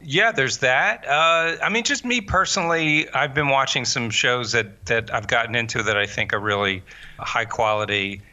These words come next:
Uh, I got into watching The Crown, you know, about the, the, the royal family over in Great Britain.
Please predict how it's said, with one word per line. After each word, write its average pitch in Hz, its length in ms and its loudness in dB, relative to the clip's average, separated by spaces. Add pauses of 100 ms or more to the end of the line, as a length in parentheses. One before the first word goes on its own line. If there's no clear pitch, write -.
(200)
Uh, 104 300 2
I 117 80 -2
got 139 160 0
into 127 200 -6
watching 117 340 0
The 95 80 -4
Crown, 180 720 -2 (480)
you - 80 -2
know, 120 140 2
about 113 240 0
the, 107 160 -4
the, 104 340 -4
the 120 160 -8 (340)
royal 127 280 2
family 143 500 2
over 120 300 2
in 113 80 -2
Great 110 260 0
Britain. 117 400 -2